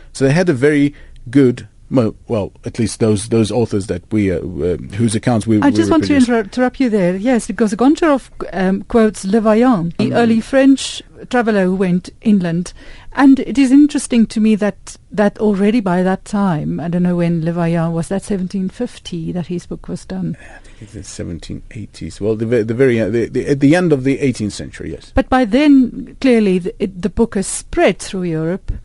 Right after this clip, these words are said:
Speaker 1: Mm-hmm.
Speaker 2: possibly even
Speaker 1: And
Speaker 2: in
Speaker 1: it wa-, it,
Speaker 2: translation.
Speaker 1: it was translated into
Speaker 2: Yeah, it's fascinating, these, these lines of, of literary consumption and how,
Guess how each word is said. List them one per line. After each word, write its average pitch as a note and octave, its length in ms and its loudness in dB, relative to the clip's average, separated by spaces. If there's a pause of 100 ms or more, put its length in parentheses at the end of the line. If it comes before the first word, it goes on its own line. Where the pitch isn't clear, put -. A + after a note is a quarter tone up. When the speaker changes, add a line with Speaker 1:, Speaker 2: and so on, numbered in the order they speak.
Speaker 1:
Mm-hmm. A2 340 -2 (160)
Speaker 2:
possibly G#3 420 -2
even G#3 200 2
Speaker 1:
And G3+ 40 4
Speaker 2:
in F#3+ 80 2
Speaker 1:
it - 20 0
wa-, A#3 60 4
it, - 20 2
Speaker 2:
translation. G3 420 2
Speaker 1:
it F#4+ 60 0
was D3+ 140 2
translated C#3 640 0
into A2 360 -4 (360)
Speaker 2:
Yeah, C4+ 320 2
it's F3+ 240 -4
fascinating, B3 800 2 (160)
these, G#3 720 -4
these G3 640 -6
lines G3 680 2 (100)
of, F3 500 -8 (480)
of - 240 -6
literary G3+ 640 0
consumption G3 800 -4
and F3+ 180 -2
how, F#3+ 600 -2